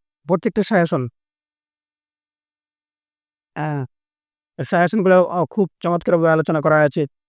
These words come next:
লিখিত পরীক্ষায় আসা দ্বিতীয়, আ, আসা দ্বিতীয় অনুবাদের তাহাকিক, তাহাকিক বিশ্লেষণ, লিতি-, লিখিত পরীক্ষায় আসা তৃতীয় অনুবাদের তাহাকিক ও তার্কিক বিশ্লেষণ,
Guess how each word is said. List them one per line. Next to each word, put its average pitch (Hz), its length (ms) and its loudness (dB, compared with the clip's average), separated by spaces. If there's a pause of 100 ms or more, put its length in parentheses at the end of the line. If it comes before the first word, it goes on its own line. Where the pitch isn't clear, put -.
(180)
লিখিত 170 300 0
পরীক্ষায় 170 340 0
আসা 165 140 -2
দ্বিতীয়, 165 340 0 (2000)
আ, 175 80 -6 (320)
আসা 160 220 0
দ্বিতীয় 170 340 2
অনুবাদের 165 440 4
তাহাকিক, 151 360 -2 (120)
তাহাকিক 156 260 -2
বিশ্লেষণ, 147 460 -2 (120)
লিতি-, 160 380 -6
লিখিত 156 280 -2
পরীক্ষায় 156 360 0
আসা 143 280 -2 (220)
তৃতীয় 185 320 0
অনুবাদের 165 420 -2
তাহাকিক 151 460 -6 (720)
ও 147 120 6
তার্কিক 156 360 4
বিশ্লেষণ, 151 500 0